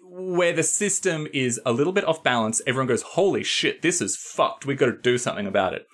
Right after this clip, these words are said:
But that window has to be seized. If you don't seize that window, like with America and school shootings, if you don't make those changes while everyone's going, "Holy shit, this is fucked,"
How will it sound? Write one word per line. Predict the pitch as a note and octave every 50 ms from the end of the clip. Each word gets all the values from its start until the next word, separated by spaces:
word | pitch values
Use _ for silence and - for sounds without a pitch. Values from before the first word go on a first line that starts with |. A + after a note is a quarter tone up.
| - - _ _
But | - G#2+ -
that | C#3 A#2 -
window | B2+ B2 B2+ C3 B2+ A2+
has | A2 - B2 A#2 - -
to | A2
be | - G2 F#2+
seized. | - - - A2 G#2 G2+ F#2 D#2+ F#2+ - - _ _ _ _ _ _ _ _ _
If | E3 D#3+ D#3 G#3
you | G#3+
don't | A#3 A#3 G#3+ F#3
seize | - - - - D3+ D#3+ D#3+ E3+ D#3+ C3 C#3
that | C3+ C3+ C3+ - -
window, | A#2+ C3 D3 D3+ C3 G#2+ F#2 D#2+ A#1 -
like | - G#2+ G#2 G#2+ - - - _ _ _
with | A2+ A2+ A3+ -
America | G#2+ G#2+ A#2 B2+ C#3 D3+ D#3+ D#3+ - D#3
and | - A#2+ A2+
school | - - - C#3 C#3 C#3+
shootings, | C#3 - D3 C3+ A2 G#2 G2+ B2+ E3+ - - - _ _ _ _ _ _ _ _ _ _
if | C#3+ C#3 C#3 G3
you | G#3
don't | A#3+ B3 A#3 A3 G#3+ - -
make | C#3 C3+ C#3+ D#3 D#3 -
those | - E3 D3+ C#3+ -
changes | - - C3+ C3 C3+ A#2+ A#2+ A#2 A2 A#2
while | G#2+ G2+ A2 A2+ A#2+ A#2+ B2+ B2+ B2+ C3 -
everyone's | C3 A#2 B2 B2 A#2+ A#2
going, | - B2 A#2 A2
"Holy | G#2+ - C#3+ C3 A#2
shit, | - - B2+
this | A#2+ A#2 -
is | G#2+ -
fucked," | - - B2 F#2 - - -